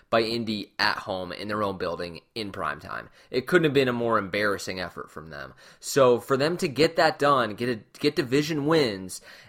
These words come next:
and to lock up a playoff spot, I think is really important for the confidence of this football team.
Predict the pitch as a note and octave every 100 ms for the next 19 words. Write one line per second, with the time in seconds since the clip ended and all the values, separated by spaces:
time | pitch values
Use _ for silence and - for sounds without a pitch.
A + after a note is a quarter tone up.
0 | _ A#2 A#2+ A#2+ - B2+ A2 A2 D3+ E3+
1 | D#3+ B2+ D3 C#3+ B2 A2 A#2+ A2 F2 A2+
2 | C#3+ C3 C3+ G#2 A#2 B2 C3+ A#2 A#2 A#2
3 | A2+ - A2+ G#2+ - G#2 A2+ B2+ A2+ G#2+
4 | G#2+ - A2 - F#2 - F2+ E2